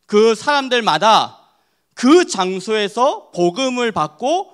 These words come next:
하나님의 자녀가 되는 은혜를 저에게 주셨어요. 그 어떤 장소에 가서 그 장소에서 어떤 전도 대상자를 놓고 썼-, 썼는데 삼 개월 뒤에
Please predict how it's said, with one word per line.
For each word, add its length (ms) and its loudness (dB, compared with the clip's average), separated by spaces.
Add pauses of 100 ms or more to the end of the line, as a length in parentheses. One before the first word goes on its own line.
(280)
하나님의 680 -4
자녀가 460 -4
되는 420 -2 (220)
은혜를 440 -2
저에게 260 -10
주셨어요. 400 -20 (720)
그 100 -2
어떤 240 2
장소에 420 0
가서 640 -2 (320)
그 180 4
장소에서 560 -2
어떤 220 -4
전도 300 -6
대상자를 460 -4
놓고 200 -8
썼-, 320 -10
썼는데 720 -4 (200)
삼 340 -4
개월 420 -4
뒤에 680 -2